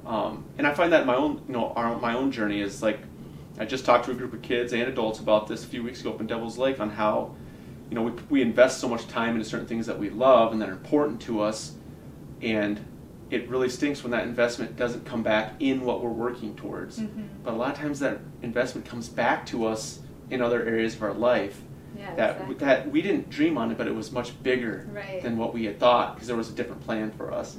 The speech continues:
Speaker 2: Right.
Speaker 1: And then again, the dots happen. But you just have to, like, when you feel that, you have to remember, "Okay, like, when I did work hard, I put forth effort,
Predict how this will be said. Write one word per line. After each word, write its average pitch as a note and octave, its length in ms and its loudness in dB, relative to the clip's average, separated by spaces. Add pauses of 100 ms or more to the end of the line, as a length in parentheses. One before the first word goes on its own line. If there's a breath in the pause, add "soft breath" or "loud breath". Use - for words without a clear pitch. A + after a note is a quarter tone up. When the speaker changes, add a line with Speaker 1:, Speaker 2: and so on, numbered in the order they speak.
Speaker 2:
Right. F#3 320 -10
Speaker 1:
And B2 140 0
then B2 140 8
again, A2+ 420 0
the - 80 -4
dots C3+ 320 4
happen. - 480 -8 (720)
But B2+ 240 4
you B2+ 100 -6
just C#3 260 -4
have C3+ 240 2
to, C3+ 140 -4 (160)
like, A2+ 180 -6
when B2+ 120 0
you B2 80 2
feel B2+ 240 0
that, E3 240 4
you C3+ 80 0
have B2 100 0
to B2 60 -2
remember, A#2 600 0 (240)
"Okay, G#2+ 440 0 (460)
like, A2 140 -10
when C3+ 120 2
I C3+ 80 6
did B2 240 2
work A#2+ 220 2
hard, A2+ 280 2
I G#2+ 40 0
put - 200 -8
forth A2+ 280 -4
effort, G#2+ 400 -2